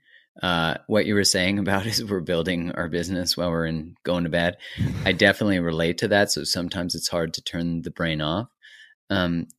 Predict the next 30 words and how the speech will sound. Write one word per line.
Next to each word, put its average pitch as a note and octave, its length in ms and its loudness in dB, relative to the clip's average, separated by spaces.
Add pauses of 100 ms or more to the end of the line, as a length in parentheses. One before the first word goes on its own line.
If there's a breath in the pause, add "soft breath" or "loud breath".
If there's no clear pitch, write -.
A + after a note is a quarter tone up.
but G2 180 2
I F#2 60 4
have G#2 300 0
found F2+ 300 -2
that E2+ 100 -2
I E2+ 100 -2
sleep E2+ 460 -4 (480)
really F#2 360 -2 (100)
deep D#2 360 -4 (160)
when D2+ 180 -4
I C#2 80 -2
take - 260 -6
the - 80 -6
nightcaps. C2+ 580 -6
Like, C2+ 160 -2
I, D2+ 220 2
I G2 100 -2
feel G#2 300 2
very D#2+ 240 0
restored D2 800 -4
in D2+ 160 -6
the C#2+ 60 -6
morning. C#2+ 420 -6 (540 soft breath)
Um, D#2 460 -2 (200)
I'm B2 260 2 (260)
also, C#3 400 8
one G2+ 320 4
thing G2+ 160 2
that G2 180 2
really E2 720 -2